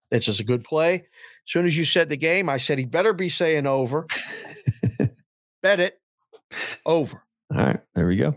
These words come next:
Speaker 2: So we have the over there.
Speaker 1: Right.
Speaker 2: Second play, Friday Night Football. Two bets for you.
Speaker 1: Wait a second.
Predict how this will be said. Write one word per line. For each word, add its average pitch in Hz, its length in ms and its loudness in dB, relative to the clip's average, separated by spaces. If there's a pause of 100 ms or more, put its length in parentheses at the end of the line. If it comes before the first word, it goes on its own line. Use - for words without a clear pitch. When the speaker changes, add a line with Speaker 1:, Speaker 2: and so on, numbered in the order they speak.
Speaker 2:
So 87 120 0
we 87 60 2
have 87 80 2
the 95 140 2
over 117 260 2
there. 78 280 -2 (460)
Speaker 1:
Right. - 120 -4
Speaker 2:
Second 165 380 -2
play, 101 300 0 (800)
Friday 147 360 0
Night 139 200 0
Football. 110 520 -2 (320)
Two 127 140 0
bets 117 220 0
for 104 200 0
you. 90 160 0 (600)
Speaker 1:
Wait 117 200 2
a 117 60 0
second. 104 380 -4